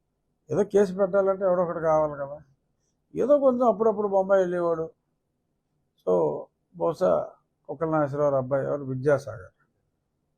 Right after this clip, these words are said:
అతను ఏదన్నా మరి బాంబే అది వ్యాపార నిమిత్తం ఎక్కువ తిరుగుతూ ఉంటాడేమో,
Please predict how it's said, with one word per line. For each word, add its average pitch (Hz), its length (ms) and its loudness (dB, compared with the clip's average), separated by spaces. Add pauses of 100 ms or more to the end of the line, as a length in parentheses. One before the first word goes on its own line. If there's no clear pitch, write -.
(140)
అతను 180 280 -4
ఏదన్నా 170 340 -2
మరి 139 280 -6 (680)
బాంబే 139 420 -2 (180)
అది 131 180 -4
వ్యాపార 131 340 0 (120)
నిమిత్తం 123 380 -10
ఎక్కువ 127 220 -14
తిరుగుతూ 131 400 -8
ఉంటాడేమో, 117 480 -12